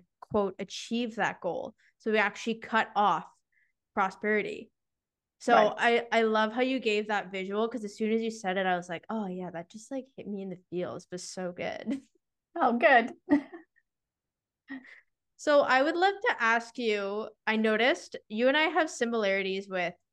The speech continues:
Speaker 1: the undefined head and open ajna. I have the sixty-one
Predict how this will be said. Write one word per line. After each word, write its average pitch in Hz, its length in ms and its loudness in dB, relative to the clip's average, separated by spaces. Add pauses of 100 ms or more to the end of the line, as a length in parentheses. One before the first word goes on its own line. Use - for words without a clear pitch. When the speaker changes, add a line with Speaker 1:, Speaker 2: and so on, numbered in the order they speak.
(100)
Speaker 1:
the 185 160 2
undefined 185 420 -2
head 175 500 -4
and 190 140 0
open 175 280 -4
ajna. 165 480 -6 (360)
I 202 120 4
have 220 200 0
the 262 100 4
sixty-one 180 920 -4